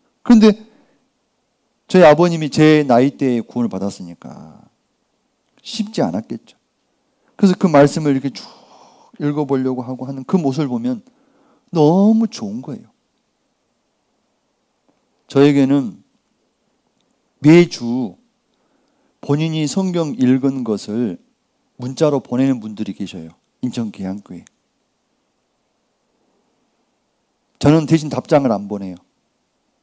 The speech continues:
매주 보내요. 매주. 근데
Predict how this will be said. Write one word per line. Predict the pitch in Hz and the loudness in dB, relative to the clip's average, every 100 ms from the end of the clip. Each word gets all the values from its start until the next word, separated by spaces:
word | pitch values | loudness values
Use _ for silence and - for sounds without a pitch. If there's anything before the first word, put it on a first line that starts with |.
| _ _ _ _ _ _ _ _ _ _ _ _ _ - | _ _ _ _ _ _ _ _ _ _ _ _ _ -4
매주 | 123 185 240 262 262 269 240 247 | 6 8 10 10 10 8 6 2
보내요. | 139 113 104 - | 0 -2 -4 -10
매주. | - 185 - - - - 185 214 131 _ _ _ _ _ _ _ _ _ _ _ _ _ _ _ - | -16 -14 -14 -16 -16 -14 -16 -14 -16 _ _ _ _ _ _ _ _ _ _ _ _ _ _ _ -6
근데 | 180 180 170 | 2 2 2